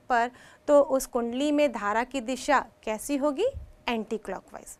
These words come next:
यदि साउथ ध्रुव उत्पन्न होगा, तो हम अंग्रेजी अल्फ़ाबेट का एस बनाते हैं, और एस के दोनों सिरों में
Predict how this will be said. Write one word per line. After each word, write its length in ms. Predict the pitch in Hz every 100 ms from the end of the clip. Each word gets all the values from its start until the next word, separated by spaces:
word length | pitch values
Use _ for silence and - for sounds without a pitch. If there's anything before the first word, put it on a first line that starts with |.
| _ _ _ _ _ _ - - - -
यदि 180 | 320 403
साउथ 320 | - 302 320
ध्रुव 240 | 349 403 359
उत्पन्न 360 | 370 320 302
होगा, 340 | 277 226 190 - _ _ -
तो 60 |
हम 140 | 294 -
अंग्रेजी 400 | 233 233 254 349
अल्फ़ाबेट 460 | 302 311 269 269 -
का 160 | 359 - -
एस 220 | 285 285
बनाते 460 | 240 226 185 - 196
हैं, 200 | 175 - _ _ _ _ _ _ - -
और 160 | 254 254
एस 280 | 269 403 -
के 220 | 285 349 - _ _ 208
दोनों 420 | 220 240 277 427
सिरों 380 | - 330 302 294
में 260 | 240 185